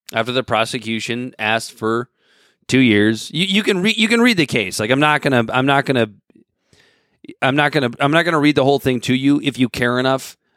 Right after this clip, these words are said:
go read it instead of being the person that has an opinion that, you know, all pedophiles are created equal. If that's your opinion, then that's your opinion. However, go after the prosecution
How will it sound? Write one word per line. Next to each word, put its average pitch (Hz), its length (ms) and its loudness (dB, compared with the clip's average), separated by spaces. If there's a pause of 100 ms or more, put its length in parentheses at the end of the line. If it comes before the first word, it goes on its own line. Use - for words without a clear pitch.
(140)
go 127 160 4
read 120 280 2
it 131 240 2
instead 123 360 0
of 110 180 -2
being 120 220 2
the 117 80 0
person 117 340 0
that 104 100 -2
has 110 220 2
an 110 60 -4
opinion 113 460 -2
that, 101 260 -2
you 107 120 -8
know, 92 140 -6
all 107 260 2
pedophiles 107 540 2
are 107 60 0
created 95 400 -2
equal. 107 460 0 (180)
If - 140 -4
that's 127 240 0
your 117 100 2
opinion, 117 440 0
then 104 220 0
that's 104 240 0
your 101 100 0
opinion. 120 420 -2 (320)
However, 117 480 2 (580)
go 143 200 4
after 139 240 0
the 117 100 -2
prosecution 110 800 -4